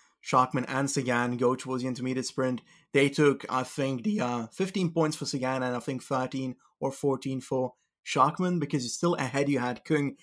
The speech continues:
and Turnsled, because only the Sunweb riders had decided to stop that attack earlier on. So you basically had a, a moment where those two riders took the full points.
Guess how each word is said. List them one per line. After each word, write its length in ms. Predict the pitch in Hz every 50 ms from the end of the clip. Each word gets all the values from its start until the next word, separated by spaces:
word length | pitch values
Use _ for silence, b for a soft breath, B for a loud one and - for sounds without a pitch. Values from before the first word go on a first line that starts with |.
| b b
and 200 | - 135 131 -
Turnsled, 500 | - 143 156 175 151 127 127 123 127 127
because 300 | 127 131 - 143 131 -
only 220 | - - 139 139 139
the 80 | 131
Sunweb 380 | 123 - 135 143 151 143 120 -
riders 320 | 123 120 120 120 123 -
had 140 | - 127 123
decided 400 | 131 123 - 139 131 127 127 127
to 220 | - 139 131 123 - _ _ _ _ _
stop 240 | - - 143 127 131
that 140 | 135 127
attack 340 | 127 127 - 135 131 139 - -
earlier 360 | 143 143 143 139 139 139 139
on. 240 | 135 139 147 156 160
So 460 | 160 - 151 139 131 127 123 - - _ _ _ _ _ -
you 80 | 156
basically 420 | 127 160 156 170 165 - - 170 151
had 180 | 151 147 143
a, 240 | 139 139 135 127 - b b b b -
a 100 | 143 143
moment 480 | 143 143 139 147 147 143 139 139 123 120
where 400 | 131 127 127 127 127 120 113 - _ _ _ _
those 220 | - 143 151 143 -
two 120 | - 151
riders 300 | 131 135 131 127 127 127
took 140 | - 143 123
the 80 | 123 123
full 200 | - 170 170 165
points. 640 | 165 185 185 185 190 190 190 - - - - -